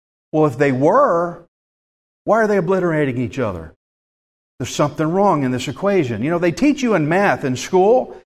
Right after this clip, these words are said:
everything on this side of the equal sign needs to reckon with and balance with everything on the other side of the equal sign. Well, when you got two opposing forces slamming at each other, hating each other,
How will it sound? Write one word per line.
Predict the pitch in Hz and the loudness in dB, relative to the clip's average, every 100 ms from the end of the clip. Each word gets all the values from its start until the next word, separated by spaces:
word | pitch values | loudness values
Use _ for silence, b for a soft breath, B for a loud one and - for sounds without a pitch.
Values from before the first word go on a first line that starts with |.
| - | -2
everything | 170 202 254 - 240 | 2 2 2 2 2
on | 220 165 | 2 2
this | 151 233 220 | 2 2 2
side | 208 233 | 0 0
of | 214 | 0
the | 208 | -2
equal | 214 220 214 | -2 0 0
sign | - 220 220 220 | 2 0 2 2
needs | 196 196 - | 2 0 -4
to | - 202 | -2 0
reckon | 175 202 202 208 202 | 4 2 2 0 2
with | 190 180 175 | 4 2 2
and | 156 143 | -2 0
balance | 165 185 165 - | 2 2 -2 -4
with | 165 156 | -2 0
everything | 165 160 170 165 | 0 0 -2 0
on | 156 135 | 0 0
the | 120 - | 0 0
other | 170 151 | 0 -2
side | - 147 127 | -2 -2 0
of | |
the | 120 123 | -4 -6
equal | - 117 | -6 -8
sign. | - 113 80 76 _ _ _ _ _ - | -6 -8 -10 -16 _ _ _ _ _ -4
Well, | 156 | 0
when | 175 | 2
you | 190 | 2
got | 202 226 - | 2 0 0
two | 220 226 | 2 2
opposing | 170 202 208 170 | 2 0 2 0
forces | 156 185 190 165 127 | 0 0 0 0 -2
slamming | - 214 233 226 202 | 0 0 2 2 4
at | 165 | 4
each | 147 165 | 2 2
other, | 151 156 | 2 2
hating | 131 233 302 277 190 | 2 2 2 0 0
each | 147 104 | 0 0
other, | 143 120 117 151 196 - | 0 2 0 -2 -4 -12